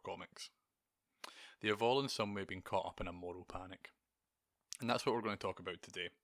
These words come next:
Given the theme of the show, I'm gonna focus on moral panics around violence, which are pretty prominent examples. But I want to give an honourable mention to the most amusing subset of moral panics, which are around sex,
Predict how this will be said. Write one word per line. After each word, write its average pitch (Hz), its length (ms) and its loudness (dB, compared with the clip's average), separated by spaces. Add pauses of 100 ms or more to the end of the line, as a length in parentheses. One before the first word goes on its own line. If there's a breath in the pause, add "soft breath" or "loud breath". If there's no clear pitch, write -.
(800 loud breath)
Given 151 220 6
the 147 60 0
theme 123 240 0
of 127 120 -2
the 135 60 0
show, 143 360 0
I'm 110 100 -6
gonna 101 160 -2
focus - 380 -6
on 95 100 -2
moral 95 300 -2
panics 90 420 -4
around 90 280 -4
violence, 90 540 -4
which - 180 -4
are 95 80 0
pretty 107 260 0
prominent 92 420 -6
examples. 92 680 -10 (500 loud breath)
But 104 60 4
I 107 60 8
want 110 120 8
to 110 60 2
give 107 140 4
an 98 300 4
honourable 95 400 0
mention 92 600 -6
to 95 80 -4
the 92 240 -4
most 95 320 -6
amusing 95 440 -6
subset 95 460 -2
of 95 300 -6
moral 98 260 -2
panics, 98 500 -4
which - 180 -4
are 92 200 0
around 92 220 -6
sex, - 480 -6